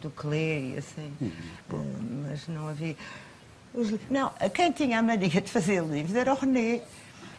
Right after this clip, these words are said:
Speaker 1: E ele fez muitos livros e depois pegou-me essa. Eh, e, e depois não deixou de fazer livros.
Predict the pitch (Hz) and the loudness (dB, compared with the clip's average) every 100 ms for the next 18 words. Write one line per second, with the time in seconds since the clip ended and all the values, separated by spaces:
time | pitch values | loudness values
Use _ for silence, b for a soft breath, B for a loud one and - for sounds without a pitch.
0 | - 285 269 269 247 233 262 330 - 294 | 6 8 8 8 6 8 6 4 2 4
1 | 247 220 196 220 - B B 269 254 - | 4 4 2 -4 -6 B B 4 4 4
2 | 277 - 262 240 285 254 240 240 254 - | 2 2 0 4 6 6 2 0 -6 -8
3 | B B B - - 233 202 214 165 - | B B B -4 8 10 12 12 10 10
4 | 165 139 - 156 - - 294 269 302 - | 8 8 10 8 10 8 10 12 10 10
5 | - 294 320 311 - 311 - 311 254 320 | 8 8 6 6 4 2 2 0 2 2
6 | 294 285 240 | 2 2 0